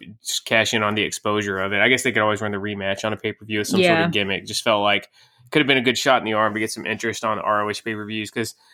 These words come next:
Speaker 1: you know, R O H has had trouble building buzz since Tony Khan took it o-, took it over, but I've gotten all the pay-per-views since he bought it, and the pay-per-views have been outstanding.
Speaker 2: Yeah.
Speaker 1: Um, but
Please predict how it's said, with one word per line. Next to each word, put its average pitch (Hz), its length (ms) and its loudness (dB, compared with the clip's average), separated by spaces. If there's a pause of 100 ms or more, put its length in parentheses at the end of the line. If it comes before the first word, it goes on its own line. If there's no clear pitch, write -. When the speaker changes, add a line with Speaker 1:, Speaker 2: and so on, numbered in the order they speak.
(220)
Speaker 1:
you 139 120 0
know, 131 80 4
R 170 180 6
O 175 80 6
H 165 140 4
has 147 100 2
had 139 140 4
trouble 139 260 2
building 127 340 2
buzz 113 320 2
since 131 200 -4
Tony 131 200 -2
Khan 131 200 2
took 139 180 -4
it 131 80 0
o-, 123 360 2
took 139 120 -4
it 131 60 2
over, 123 240 2
but 104 160 0
I've 135 180 6
gotten 147 220 4
all 120 100 2
the 117 60 -4
pay-per-views 117 580 -2
since 110 140 -10
he 117 80 -8
bought 101 260 0
it, 73 100 -4
and 101 80 -10
the 101 80 -4
pay-per-views 127 480 0
have 104 80 -8
been 101 140 -6
outstanding. 98 640 -2 (180)
Speaker 2:
Yeah. 175 420 2
Speaker 1:
Um, 104 100 0
but 101 200 0